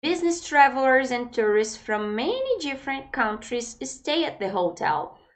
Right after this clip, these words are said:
and English is the most common language they communicate in. Sometimes our guests need a tour guide, and if I'm not too busy, I use the opportunity to practice my English.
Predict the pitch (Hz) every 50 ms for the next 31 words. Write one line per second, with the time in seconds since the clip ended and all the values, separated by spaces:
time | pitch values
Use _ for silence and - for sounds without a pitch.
0 | _ _ _ _ _ - 233 226 220 233 262 302 277 254 214 170 165 - - -
1 | - 226 214 - 226 240 233 226 226 226 233 247 254 254 254 254 - - 262 220
2 | 202 208 208 208 202 196 190 175 175 180 175 190 196 196 196 - - - 190 185
3 | 185 - 208 196 190 190 190 190 196 190 - - - 175 170 170 170 170 170 156
4 | 117 - - - - _ _ _ _ _ _ _ _ _ _ _ _ _ - 294
5 | 294 302 302 330 311 294 294 294 294 294 - - - 240 240 240 233 208 208 185
6 | 196 214 - - - 226 214 214 208 202 196 190 - - 196 190 - - - 240
7 | 262 277 277 247 214 202 160 131 107 131 123 123 131 - - - _ _ _ _
8 | _ _ _ _ _ 494 466 453 453 466 440 - - - 330 330 - - 302 294
9 | 294 285 277 269 262 269 - - 302 277 240 269 269 277 262 - 285 285 294 285
10 | - - - _ - 233 233 240 233 233 214 190 196 208 208 208 208 214 - 247
11 | 247 240 240 - - 226 208 208 208 202 214 240 - - - - - _ - -
12 | 330 320 - - - 233 220 220 226 - 240 233 - - 240 220 220 214 214 254
13 | 277 254 220 175 - - - - - - -